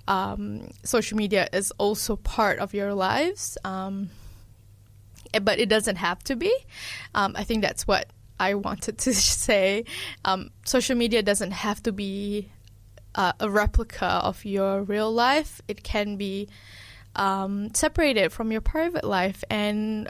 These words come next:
um, honestly, people shouldn't judge you because of that. Um, yes, so yay, I got <laughs> married this year. Um,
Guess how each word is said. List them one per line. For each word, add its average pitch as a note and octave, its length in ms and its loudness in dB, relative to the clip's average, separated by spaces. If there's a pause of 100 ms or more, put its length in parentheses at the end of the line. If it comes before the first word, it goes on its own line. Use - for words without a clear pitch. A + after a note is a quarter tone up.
(120)
um, G3 280 -2 (120)
honestly, G3+ 400 0
people G3 480 -2 (280)
shouldn't - 440 -2
judge - 360 0
you A#3 340 -4 (140)
because F#3 300 -6
of F3 180 -6
that. - 240 -8 (1040)
Um, A#3 600 2 (840)
yes, - 500 2
so C4+ 680 4 (320)
yay, B3 340 2
I B3 60 2
got B3 180 2
<laughs> A3 80 4
married B3 300 4
this C4 240 4
year. A3+ 240 -6 (400)
Um, A3 480 2